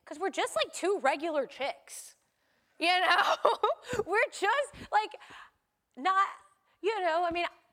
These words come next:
I love Erin. She's the best. But we're just regular people. We're not, like, more holy or, like, haven't been to seminary or, you know, like, we are just like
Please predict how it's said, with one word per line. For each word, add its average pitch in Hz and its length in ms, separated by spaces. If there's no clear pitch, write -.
I 170 100
love 170 260
Erin. 160 280
She's 262 260
the 208 120
best. 320 200
But 403 100
we're 494 100
just - 180
regular 403 420
people. 311 460
We're 320 120
not, 466 300
like, 403 160
more 320 380
holy 392 1160
or, 233 180
like, 226 280
haven't 359 240
been 370 160
to 370 60
seminary 392 1080
or, - 100
you 415 160
know, 381 300
like, 392 180
we 302 140
are 453 220
just 349 360
like 339 180